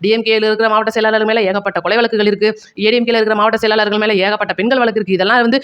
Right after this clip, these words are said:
இது எப்படி தெரியுமா இருக்கு? ஆஹ், இங்க பாரு, இவ்வளவு பெரிய ஆடு செத்து கிடக்கு, அது உன் கண்ணுக்கு தெரியல, இங்க பாரு, இவ்வளவு பெரிய கோழி செத்து கிடக்கு, அது உன் கண்ணுக்கு தெரியல,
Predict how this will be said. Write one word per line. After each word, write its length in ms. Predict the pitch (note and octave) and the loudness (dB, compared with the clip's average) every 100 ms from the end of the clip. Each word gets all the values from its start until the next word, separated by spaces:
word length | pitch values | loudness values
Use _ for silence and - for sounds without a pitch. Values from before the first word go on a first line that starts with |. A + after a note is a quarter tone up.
| - | -4
இது 200 | G3 A3 | -4 -2
எப்படி 240 | A3 F#4 | 0 -2
தெரியுமா 120 | C#4 G3+ | 0 -2
இருக்கு? 200 | F3+ A3+ G3 _ - | 0 0 -2 _ -4
ஆஹ், 100 | F#3+ | -2
இங்க 160 | G3 G3 | 0 -2
பாரு, 160 | G#3+ | 0
இவ்வளவு 120 | G3+ G#3+ | 0 0
பெரிய 160 | F#3+ | 0
ஆடு 160 | F3+ A3+ | 0 -2
செத்து 180 | G3+ G3 | 0 0
கிடக்கு, 180 | F#3 | 0
அது 200 | F#3+ F3 | 0 2
உன் 80 | G#3 | 2
கண்ணுக்கு 260 | F3 F3 E3+ | 2 -2 0
தெரியல, 280 | E3+ F#3 A#3+ - | 2 2 0 -6
இங்க 160 | F3 G3+ | -6 -2
பாரு, 120 | G3 | 0
இவ்வளவு 140 | G3 G3+ | 0 0
பெரிய 160 | F#3+ | 0
கோழி 200 | G3+ A#3+ | 2 2
செத்து 160 | A3 G3 | 2 2
கிடக்கு, 200 | F3+ F#3 | 0 0
அது 180 | E3 G#3+ | 0 2
உன் 100 | G3 | 0
கண்ணுக்கு 220 | F3+ E3 | -2 -2
தெரியல, 180 | G3 | -2